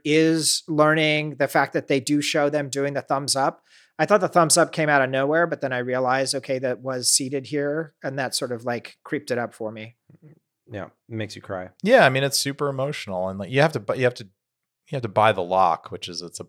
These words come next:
Speaker 3: a boy and his robot. But I think, I think if you do it, it all kinda works, you know? It's, it's very, he's very good at that sort of base emotion, and not in a bad base way, but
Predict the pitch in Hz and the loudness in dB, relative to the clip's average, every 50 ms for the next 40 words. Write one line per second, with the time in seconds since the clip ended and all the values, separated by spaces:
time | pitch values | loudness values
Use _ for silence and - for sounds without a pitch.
0 | _ _ 110 95 - - 87 87 87 87 87 85 80 - 92 95 107 104 92 82 | _ _ -8 -6 -4 -2 -2 -2 -2 -4 -6 -8 -10 -4 -2 0 0 2 0 -2
1 | 80 78 _ 92 85 87 90 _ - 92 _ - - - 95 90 - 92 87 _ | -2 -2 _ -8 -8 -8 -8 _ -14 -18 _ -18 -14 -14 -14 -12 -12 -16 -16 _
2 | _ _ _ _ _ _ - - - 98 85 _ - 98 101 101 92 85 82 _ | _ _ _ _ _ _ -20 -16 -14 -16 -14 _ -6 -4 -2 -2 -2 -4 -8 _
3 | _ _ _ _ - 107 104 104 120 120 - 131 110 98 98 117 139 - - _ | _ _ _ _ -12 -4 -2 -2 -2 -2 -8 -10 -8 -4 -4 -4 -4 -4 -6 _
4 | - - - 95 87 85 85 90 98 110 120 _ - - - _ _ _ _ _ | -12 -12 -12 -10 -10 -10 -8 -10 -10 -12 -16 _ -20 -20 -20 _ _ _ _ _
5 | _ _ _ _ _ _ _ _ _ - 95 95 - 101 104 104 107 110 101 101 | _ _ _ _ _ _ _ _ _ -14 -10 -10 -4 -2 2 2 2 2 0 -2
6 | - 110 98 101 101 110 110 113 117 117 107 95 - 107 101 95 92 85 90 85 | -6 -8 -8 -6 -2 2 2 4 2 2 -2 -4 -4 -4 -2 -2 -4 -6 -6 -6
7 | 82 - - - 87 85 80 _ _ _ _ _ _ _ _ _ _ _ _ _ | -6 -6 -10 -12 -12 -14 -14 _ _ _ _ _ _ _ _ _ _ _ _ _
8 | _ _ _ _ _ _ _ 98 95 95 90 - - - 90 90 90 90 87 - | _ _ _ _ _ _ _ -6 -6 -4 -4 -4 -4 -6 -6 -6 -6 -6 -6 -6
9 | - - 82 85 87 101 139 165 160 92 104 - _ 101 92 90 92 87 80 _ | -10 -12 -10 -10 -4 -2 -2 -2 0 -2 -6 -6 _ -2 0 0 0 -2 -6 _
10 | 90 82 80 - - - 85 90 85 82 78 - - - | -12 -10 -8 -10 -10 -10 _ -8 -8 -8 -8 -10 -14 -14